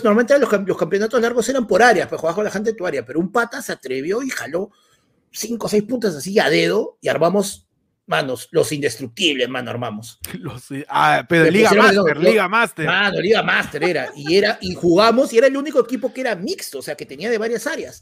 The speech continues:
Speaker 2: Maña.
Speaker 1: Es, ya, y empata miedo de la Universidad Tapaba, yo era defensa por el lado derecho,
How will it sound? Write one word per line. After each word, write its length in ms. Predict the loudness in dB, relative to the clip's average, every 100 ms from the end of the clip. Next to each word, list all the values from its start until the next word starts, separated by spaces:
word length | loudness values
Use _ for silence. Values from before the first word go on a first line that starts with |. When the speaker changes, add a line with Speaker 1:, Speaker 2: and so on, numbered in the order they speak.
| _ _
Speaker 2:
Maña. 460 | -14 -12 -12 -14 -16 _ _ -6
Speaker 1:
Es, 280 | -6 -6 -2
ya, 300 | 0 0 -4
y 560 | -8 -6 -8 -10 -16 -8
empata 560 | -8 -6 0 2 2
miedo 200 | 2 2
de 40 | 2
la 40 |
Universidad 340 | -2 -4 -4 -4
Tapaba, 520 | -4 -2 -2 -4 -10
yo 100 | -4
era 300 | -2 -2 -4 -6
defensa 480 | -8 -6 -6 -8 -8
por 100 | -4
el 40 |
lado 140 | -2 -2
derecho, 440 | -4 -4 -10